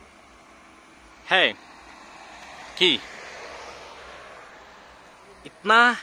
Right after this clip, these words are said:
है कि मार्केट में डिमांड बहुत ज़्यादा है, पेड़ों में कम है। ये एप्पल आप देख रहे हो,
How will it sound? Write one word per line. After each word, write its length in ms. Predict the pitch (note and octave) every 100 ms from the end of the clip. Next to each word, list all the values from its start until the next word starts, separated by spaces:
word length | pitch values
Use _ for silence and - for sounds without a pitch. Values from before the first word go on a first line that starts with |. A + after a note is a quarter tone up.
| -
है 480 | F3+ G#3+ D#3+ F3+ F#3+ _ _ _ _ _ _ _ _ -
कि 100 | A#3
मार्केट 680 | D3 B2+ - - C#4+ -
में 200 | A#3+ A#3
डिमांड 420 | E3 F#3 G3 G3 C3+
बहुत 380 | B2+ F#3 A3+ E3
ज़्यादा 260 | F#3 F#3
है, 220 | E3 F#3 G3+ - _ _ _
पेड़ों 220 | F#3+ G#3 G3+
में 120 | E3+
कम 220 | B2+ G#2+ F2
है। 60 | - - - - _ _ _ _ _ _ _ _ _ _ _ _ _ _ _ _ _ _ _ _ _ _ _ _ _ _ _ _ _ -
ये 140 | C#3 D#3
एप्पल 300 | C#3+ - D#3+
आप 120 | D3
देख 240 | C#3 C#3+ D3
रहे 80 |
हो, 120 | D#3